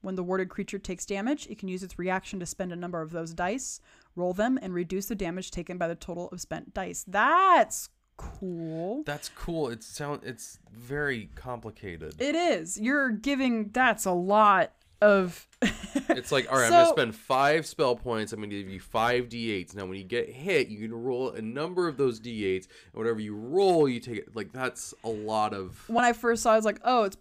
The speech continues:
Speaker 1: represented by a number of D eights." I thought it was like, "Oh, so you roll the D eights and that's your shield, your ward's health."
Speaker 2: Yeah.
Speaker 1: And then whenever it gets attacked, you just take away from that,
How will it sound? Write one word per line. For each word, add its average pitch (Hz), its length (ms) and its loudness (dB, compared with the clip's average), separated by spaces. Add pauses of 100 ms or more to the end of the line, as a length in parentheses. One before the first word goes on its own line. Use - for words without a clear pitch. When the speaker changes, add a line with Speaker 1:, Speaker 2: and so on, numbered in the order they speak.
(160)
Speaker 1:
represented 208 360 0
by 196 80 2
a 185 40 -2
number 190 220 -2
of 175 120 -4
D 185 200 -4
eights." - 500 -6
I 190 60 -2
thought 202 140 2
it 196 40 2
was 196 100 -2
like, 175 200 -4
"Oh, 269 220 2
so 220 160 -4
you 202 120 0
roll 208 160 2
the 202 80 -2
D 190 120 -2
eights 190 200 -4
and 180 120 -10
that's 180 220 -4
your 175 100 -4
shield, 175 480 -6
your 185 200 2
ward's 175 580 2
health." - 360 0
Speaker 2:
Yeah. 95 220 -2 (180)
Speaker 1:
And 196 100 -2
then 196 120 0
whenever 190 300 2
it 196 100 -4
gets 180 160 -8
attacked, 170 360 -2
you 175 60 -8
just 170 180 -10
take 175 120 -8
away 175 140 -8
from - 140 -14
that, 123 180 -12